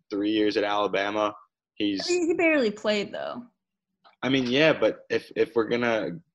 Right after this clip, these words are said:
Speaker 1: go back and, like, look, I, I don't wanna slander Scholl Marial, but this guy hasn't been on the floor because of his injuries and things like that. So
Speaker 2: I think Turgeon has pulled him
Speaker 1: experience.
Speaker 2: prematurely, and Turgeon isn't really even giving him a shot. And it's something I've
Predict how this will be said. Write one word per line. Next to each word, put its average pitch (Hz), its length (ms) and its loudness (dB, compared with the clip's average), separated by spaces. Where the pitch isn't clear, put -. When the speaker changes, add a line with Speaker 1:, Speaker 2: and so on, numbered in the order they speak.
Speaker 1:
go 113 160 4
back 120 380 2
and, 104 220 -6
like, 101 180 -2
look, 110 280 0
I, - 160 -6
I 107 120 -2
don't 113 160 0
wanna 110 220 0
slander 110 640 -2
Scholl 104 320 0
Marial, 104 440 4
but 95 240 2
this 117 220 -2
guy 113 180 0
hasn't 113 240 0
been 110 120 0
on 110 80 -4
the 101 80 -4
floor 120 320 4
because 101 280 -2
of 98 100 -4
his 98 120 -4
injuries 110 460 -2
and 92 120 -10
things 95 200 -4
like 92 180 -4
that. 87 300 -6
So 95 320 0
Speaker 2:
I 247 100 -2
think 302 220 -2
Turgeon 254 260 2
has 247 160 0
pulled 233 260 0
him 262 60 10
Speaker 1:
experience. 247 360 2
Speaker 2:
prematurely, 220 840 -2
and 214 420 0
Turgeon 240 360 2
isn't 220 300 -2
really 220 220 -2
even 208 240 0
giving 208 240 0
him 208 140 0
a 196 40 -2
shot. 185 460 0
And 196 340 0
it's 190 120 -6
something 202 260 -2
I've 202 240 0